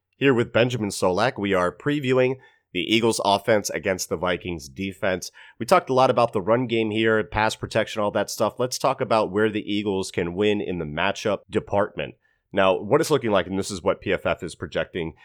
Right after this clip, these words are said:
is that Trey Waynes will be on Mac Hollins,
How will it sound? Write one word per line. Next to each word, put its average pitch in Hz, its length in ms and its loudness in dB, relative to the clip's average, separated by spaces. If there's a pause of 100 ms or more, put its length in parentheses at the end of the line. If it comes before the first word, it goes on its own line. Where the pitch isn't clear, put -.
(240)
is 95 280 2
that 92 200 0
Trey 139 240 4
Waynes 123 380 2
will 104 120 -2
be 104 380 -2
on 85 360 -2
Mac 78 240 -6
Hollins, 156 600 -2